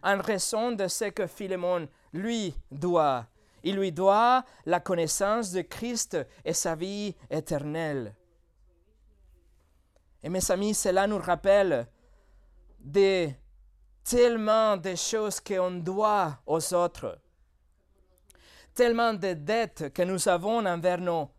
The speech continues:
parents et nos amis et, et, et nos enfants et nos collègues et nos épouses.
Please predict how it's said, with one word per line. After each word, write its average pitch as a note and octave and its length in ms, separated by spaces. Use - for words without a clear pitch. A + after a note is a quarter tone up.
parents G#3+ 680
et E3 100
nos D#3+ 260
amis G#3+ 500
et, D3+ 200
et, F3+ 280
et F3+ 40
nos F#3 240
enfants A3 520
et F#3+ 80
nos E3+ 140
collègues G#3 540
et F3 60
nos E3 100
épouses. - 800